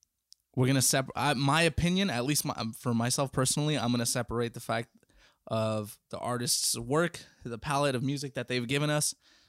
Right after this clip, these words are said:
And so right now, since we're discussing the Travis thing, I'm gonna go ahead and say, I'm not gonna say, like, like, "Oh my God, Travis is fucking dog shit," this and that. I understand the work that millions are, like, not even millions, but just the fucking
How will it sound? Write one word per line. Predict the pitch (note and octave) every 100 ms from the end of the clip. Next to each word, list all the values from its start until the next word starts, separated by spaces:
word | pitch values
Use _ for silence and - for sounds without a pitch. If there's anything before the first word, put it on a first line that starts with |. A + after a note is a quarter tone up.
| _ -
And | A#2 A2+ A2 G#2+ G#2+ G2
so | - C3 A2+ G#2 - _ _ - - _ -
right | A2+ C3+
now, | C3+
since | B2+ A#2+
we're | A#2+
discussing | A2+ C3+ A#2+
the | A2+
Travis | B2+ A2+ A#2
thing, | A#2 A2+
I'm |
gonna | A2+ G#2+
go | A2+
ahead | A2 A#2
and | G#2+
say, | A2+
I'm | A2+
not | B2
gonna | B2 A#2
say, | - A2
like, | G#2+ - -
like, | A2+ G#2+
"Oh | A#2+ D#3
my | G#2
God, | G#2+ A2
Travis | B2 G#2+ A#2+
is | G#2+
fucking | - A2+ A#2+ A2+
dog | G#2 A2+ A2+
shit," | A2+ -
this | B2
and | A2+ A#2
that. | A2+ -
I | C#3+
understand | D3 D3 C3+ D3 D#3 D#3+ - - - _ _ _ _ _ -
the | B2+ A#2+ A2+
work | A2 A2 D3+ F#3 - - - -
that | C#3+ A2+ A2+ A2 F#2 - _ _ _ _ _ _ _ _ _ _ _
millions | B2 B2+ E3 F#3+ F#3 E3+ D3
are, | C3
like, | B2+ C#3+
not | F3
even | D#3 C#3+
millions, | C3 A#2 A2
but | A#2+
just | E3 -
the | C3
fucking | C3+ B2+ A2+